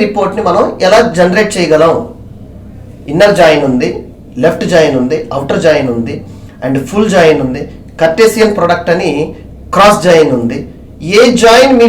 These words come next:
బిజినెస్ లాజిక్కి, మీ రిపోర్ట్ని సాటిస్ఫై చేసేటట్టుగా మీరు రాయగలిగితే అవుట్‌పుట్ వస్తుంది. ఒక్కొక్క జాయిన్కి ఒక్కొక్క ఇండిపెండెంట్ ఐడెంటిటీ ఉంది, దాని పర్పస్. So వాటిల్ని అప్లై చేసుకుంటూ థియరిటికల్గా అండర్స్టాండ్ అయ్యి జాయిన్స్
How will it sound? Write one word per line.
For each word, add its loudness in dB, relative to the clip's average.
బిజినెస్ 2
లాజిక్కి, -2
మీ 2
రిపోర్ట్ని 0
సాటిస్ఫై -2
చేసేటట్టుగా -2
మీరు 2
రాయగలిగితే 0
అవుట్‌పుట్ 0
వస్తుంది. -4
ఒక్కొక్క -2
జాయిన్కి 2
ఒక్కొక్క -2
ఇండిపెండెంట్ 2
ఐడెంటిటీ -2
ఉంది, -8
దాని -2
పర్పస్. 0
So -4
వాటిల్ని 2
అప్లై 2
చేసుకుంటూ -2
థియరిటికల్గా 0
అండర్స్టాండ్ 0
అయ్యి -2
జాయిన్స్ 4